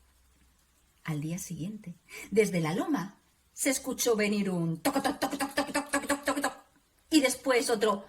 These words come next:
toc, toc, toc, toc, toc, toc, toc, toc, y después otro toc, toc, toc, toc, toc, toc, toc, toc. Siete caballos vinieron, seis más el caballo que era el de ellos.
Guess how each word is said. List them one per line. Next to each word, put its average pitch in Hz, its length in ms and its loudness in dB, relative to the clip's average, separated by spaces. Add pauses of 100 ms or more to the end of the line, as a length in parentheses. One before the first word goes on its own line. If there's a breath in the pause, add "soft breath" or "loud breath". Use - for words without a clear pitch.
toc, 320 180 0
toc, 294 160 -4
toc, 311 160 -2
toc, 294 180 -2
toc, 285 160 -2
toc, 302 160 -2
toc, - 180 -4
toc, - 240 -2 (260 loud breath)
y 320 100 6
después 320 420 4
otro 277 240 4 (140)
toc, 453 160 4
toc, 415 160 0
toc, 392 160 -2
toc, 415 180 -2
toc, 403 140 0
toc, 403 180 -2
toc, - 160 2
toc. 427 140 0 (960)
Siete 294 880 0
caballos 220 880 -2 (200)
vinieron, 233 680 -2
seis 403 520 2
más 285 180 6
el 220 80 2
caballo 226 360 2
que 247 80 -2
era 226 100 2
el 214 80 2
de 190 180 -4
ellos. 466 380 -6